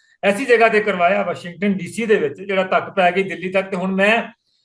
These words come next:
ਮੈਂ ਕੋਈ ਖਬਰਾਂ ਲੈ ਰਿਹਾ ਸੀ ਸੋਰਸਸ ਕੋਲੋਂ ਤੇ ਉਹ ਉੱਥੇ ਬਹੁਤ ਜ਼ਿਆਦਾ ਅੱਗ ਲੱਗੀ ਹੋਈ ਹੈ ਜੀ ਕਿ ਇਹ,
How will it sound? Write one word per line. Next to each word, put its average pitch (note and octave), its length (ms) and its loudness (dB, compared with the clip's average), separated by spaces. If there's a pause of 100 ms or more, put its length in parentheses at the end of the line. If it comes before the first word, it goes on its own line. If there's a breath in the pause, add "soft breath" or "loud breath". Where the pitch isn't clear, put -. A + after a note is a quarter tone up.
(160)
ਮੈਂ G#3+ 200 2
ਕੋਈ B3 100 0
ਖਬਰਾਂ A3 340 0
ਲੈ G#3+ 200 4
ਰਿਹਾ A#3 100 2
ਸੀ A3 140 -6
ਸੋਰਸਸ G3+ 440 -10
ਕੋਲੋਂ G#3+ 280 2
ਤੇ B3 120 0
ਉਹ A3+ 340 4
ਉੱਥੇ A3+ 200 0
ਬਹੁਤ G3 300 0
ਜ਼ਿਆਦਾ G3 300 2
ਅੱਗ E3+ 80 -2
ਲੱਗੀ E3 320 -10
ਹੋਈ D#3 180 -8
ਹੈ E3 60 2
ਜੀ F3+ 140 -8
ਕਿ G3 100 -6
ਇਹ, G#3 240 4